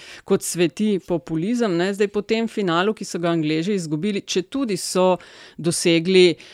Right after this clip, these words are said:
najboljši rezultat v zadnjih, ne vem, skoraj šestdesetih letih, ne, se je, tako kot si rekel, usulo na temnopolte, eh, angleške nogometaše. Zdaj, spomnim se pa pred leti, pa ne vem, če lahko naredimo kakšno primerjavo. Se pravi, ke te,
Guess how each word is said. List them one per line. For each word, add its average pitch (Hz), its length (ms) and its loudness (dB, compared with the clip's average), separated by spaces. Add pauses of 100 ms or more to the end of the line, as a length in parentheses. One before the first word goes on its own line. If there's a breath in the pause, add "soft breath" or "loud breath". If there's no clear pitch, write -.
(140)
najboljši 170 800 0
rezultat 165 680 2
v 170 60 0
zadnjih, 156 520 2
ne 156 100 0
vem, 160 160 2
skoraj 160 340 0
šestdesetih 160 760 -4
letih, 196 420 -2
ne, 170 140 0
se 175 180 -2
je, 160 60 0
tako 170 200 -4
kot 175 140 -2
si 170 140 -2
rekel, 160 380 0 (400 loud breath)
usulo 175 600 0
na 156 480 0
temnopolte, 165 800 0 (300)
eh, 147 300 -6
angleške 156 600 -2
nogometaše. 156 800 -2
Zdaj, 220 240 -4
spomnim 247 500 0
se 247 200 -4
pa 247 120 0
pred 196 240 -2
leti, 160 460 0
pa - 160 -8
ne 196 100 0
vem, 226 100 0
če 220 140 -4
lahko 190 240 -6
naredimo 220 360 -2
kakšno 214 320 -6
primerjavo. 175 720 0 (640)
Se - 160 -14
pravi, 208 280 2
ke 226 160 2
te, 247 200 0